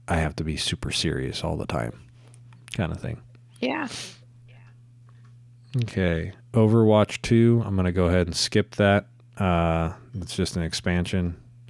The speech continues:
Speaker 1: Here we go. Persona five Tactica.
Speaker 2: Okay. <laughs> This one. Here's my thoughts i-, in, like, order.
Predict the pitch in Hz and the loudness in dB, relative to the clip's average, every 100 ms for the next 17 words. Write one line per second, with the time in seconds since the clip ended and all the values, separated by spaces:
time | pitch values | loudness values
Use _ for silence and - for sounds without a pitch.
0 | - - - - - - - - - 147 | -20 -20 -20 -20 -20 -20 -20 -6 2 2
1 | 90 87 95 - - - - 113 - 127 | 4 2 2 -2 -14 -20 -6 -2 2 4
2 | 147 156 - 123 123 113 - 123 123 - | 4 2 2 4 4 2 -2 -4 -2 -4
3 | - 82 76 - 240 220 220 190 214 - | -4 -4 0 2 4 6 6 6 -2 -8
4 | - - - _ _ _ _ _ _ 370 | -18 -20 -20 _ _ _ _ _ _ 6
5 | 359 - _ - - 359 _ _ _ _ | 6 4 _ -8 -8 -8 _ _ _ _
6 | _ - 254 247 226 190 196 202 _ - | _ 6 8 8 4 2 0 -6 _ -14
7 | - - 247 277 254 247 233 220 214 196 | -2 6 8 8 8 6 6 8 6 4
8 | - _ _ _ - _ - _ _ - | 0 _ _ _ -20 _ -20 _ _ -10
9 | - 220 196 - - - - - 202 - | 4 8 8 4 -6 -8 -12 2 2 2
10 | _ _ 214 220 220 214 190 - - _ | _ _ 6 8 8 6 6 4 -2 _
11 | - 202 - - | 4 6 6 4